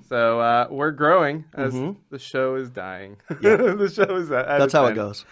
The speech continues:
Speaker 1: Um, this, we are talking about episode nine, See How They Fly. And man, this finale was something, huh?
Speaker 2: It was, you know, uh, as you see, I'm in a suit.
Speaker 1: <laughs> I,
Speaker 2: I don't,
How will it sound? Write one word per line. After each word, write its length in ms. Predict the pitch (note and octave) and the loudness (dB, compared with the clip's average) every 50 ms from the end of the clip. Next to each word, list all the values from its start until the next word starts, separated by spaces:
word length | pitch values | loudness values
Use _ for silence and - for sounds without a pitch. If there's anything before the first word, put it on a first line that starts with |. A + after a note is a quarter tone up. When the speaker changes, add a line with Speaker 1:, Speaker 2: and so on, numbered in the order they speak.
| - - - - - - | -20 -20 -20 -20 -12 -2
Speaker 1:
Um, 400 | - C#3+ D3 D3 D3 D3+ D3+ E3+ D#3+ | 2 4 6 6 6 4 2 0 0
this, 260 | C#3+ F#3+ G3+ G3 G3+ - - | 4 4 4 4 2 -6 -6
we 220 | F3 F#3 A3+ A3+ G#3 | -4 -4 0 6 6
are 140 | G#3+ A3 G3+ | 6 6 6
talking 320 | - G3 G3+ F#3+ A3 G#3 | 4 0 0 0 0 2
about 260 | G3+ G3+ G#3 G#3+ F#3 | 4 4 4 6 4
episode 380 | G3 F#3+ G3+ - - A3+ G#3+ G3+ | 2 0 0 0 2 2 2 2
nine, 400 | G3 G3+ A3+ A3+ A3 G#3 F3+ D3+ | 2 2 2 2 2 2 0 -2
See 300 | - - - G3+ G3+ G3 | -6 -10 -12 -8 -4 -4
How 320 | F#3 D3+ D#3 F#3+ G3 G3+ G3+ | -4 -2 0 2 2 2 2
They 280 | F3 G3 G3 G3 F#3 | 0 -2 0 0 0
Fly. 840 | E3+ - - - - D#3+ D#3+ F#3+ A3 G#3+ F3 C3+ A2+ G2+ F2+ F2 _ _ _ _ _ _ _ _ _ _ _ _ _ | -2 -4 -14 -20 -10 -2 2 4 6 6 6 4 2 -2 -8 -14 _ _ _ _ _ _ _ _ _ _ _ _ _
And 520 | - B2 B2+ C3+ C3+ C3+ C#3 C#3+ C#3 C3+ - _ _ _ _ A#2 | -12 -8 -6 -4 -4 -4 -4 -4 -6 -8 -12 _ _ _ _ _
man, 380 | A#2+ D3+ G#3+ G3+ C3 F#2 F2+ _ _ _ _ _ _ _ _ _ _ _ _ _ _ _ _ | -4 -4 -4 -4 -4 -8 -16 _ _ _ _ _ _ _ _ _ _ _ _ _ _ _ _
this 100 | _ - | _ -14
finale 580 | - B2+ A#2+ D3+ A3+ B3+ G#3 C#3+ C3 B2 B2+ | -12 -6 -4 -2 0 2 2 2 0 0 -4
was 320 | B2+ C3 C3+ C3+ C3 B2 A#2+ | -6 -4 -4 -4 -4 -4 -6
something, 600 | - - - - C#3+ E3+ A3+ G#3+ - G2+ G2 G#2 | -10 -12 -10 -6 -4 -4 -6 -6 -8 -12 -12 -8
huh? 200 | A#2 B2 D#3+ F#3 - _ _ _ _ _ _ _ _ _ _ _ _ _ _ _ - | -8 -8 -8 -8 -12 _ _ _ _ _ _ _ _ _ _ _ _ _ _ _ -4
Speaker 2:
It 180 | - F#3+ F#3 C3+ | 0 0 0 2
was, 400 | A#2+ A#2+ B2+ C3+ A#2+ G#2+ - - | 2 4 4 4 4 2 0 -4
you 80 | B2+ A#2+ | -2 0
know, 220 | A#2+ B2 C3+ - - - | 2 2 2 0 -2 -2
uh, 280 | - B2 A#2+ A#2+ A#2+ - | -2 0 2 2 2 4
as 160 | C3+ C#3+ C#3+ C#3+ | 2 2 2 2
you 60 | C#3+ | -2
see, 140 | - - E3+ | -2 0 0
I'm 80 | D#3 D3+ | 0 0
in 60 | C#3 | 0
a 40 | A2 | -4
suit. 340 | - - - B2+ F#3+ A#3 - _ _ _ _ _ | -4 -4 -2 -2 -2 -2 -6 _ _ _ _ _
Speaker 1:
<laughs> 220 | _ _ _ - | _ _ _ -14
I, 80 | C#3 - - - D#3+ - _ - - B2+ | -14 -14 -12 -16 -16 -16 _ -18 -12 -6
Speaker 2:
I 100 | - - | 0 4
don't, 260 | - C#4 - - - | 6 6 6 4 0